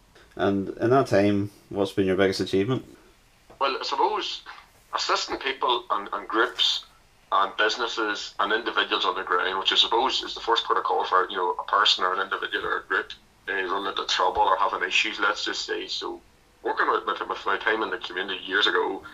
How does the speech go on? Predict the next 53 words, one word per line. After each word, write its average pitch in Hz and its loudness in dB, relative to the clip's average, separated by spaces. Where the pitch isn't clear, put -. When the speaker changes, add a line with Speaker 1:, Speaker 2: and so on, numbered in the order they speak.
Speaker 2:
to 95 -4
now, 98 -2
working 95 -6
with 90 -12
people 98 -4
is - -4
my, 98 0
I 95 -6
suppose, - -6
achievement. 95 0
And 101 0
that's 113 0
every 104 0
day. 95 -4
It's 95 -4
a - -8
bit 110 -4
like - -4
the 92 -4
box 101 -2
of 92 -8
chocolates. - 0
You 98 -2
don't 117 4
know 107 0
what 110 0
you're 107 4
gonna 98 0
get 92 4
from 95 -8
one 110 0
day 110 4
to 98 4
the 90 2
next. - -4
Obviously, 110 2
covid's 101 -2
been 90 -6
very 98 2
restrictive, 98 2
but - -14
you - -6
don't 117 -4
know 131 2
what 101 -2
literally 98 -4
walks 92 -2
through 92 -4
the 90 -6
office, 90 0
what - -2
a - -8
person 101 2